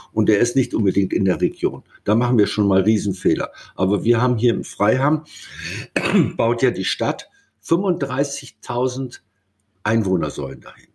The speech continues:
Fünfunddreißigtausend Menschen. Dann habe ich mal gefragt, „Leute, habt ihr auch an die Infrastruktur gedacht?“ „Ja, die benutzen hinterher alle die Autobahn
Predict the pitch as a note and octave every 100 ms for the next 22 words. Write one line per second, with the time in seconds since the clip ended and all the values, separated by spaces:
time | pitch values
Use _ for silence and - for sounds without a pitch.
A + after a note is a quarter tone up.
0 | - - E3+ D#3 A#2+ A2+ G#2+ G#2+ - F#2
1 | F2 E2+ C#2 B1+ - - _ _ _ -
2 | F2+ A2 C3 C3 A2 G2 - G#2+ - G2+
3 | G#2+ F#2 G#2+ - A2 G#2 G#2 G2 - C#3
4 | - G#2 - F2+ - E2 D#2 D2 C2 -
5 | - - - - _ - G#2 A#2+ A2+ B2
6 | A#2+ A#2 B2+ C3 A#2 A2+ G#2+ G#2 A2 C3+
7 | F#2 - E2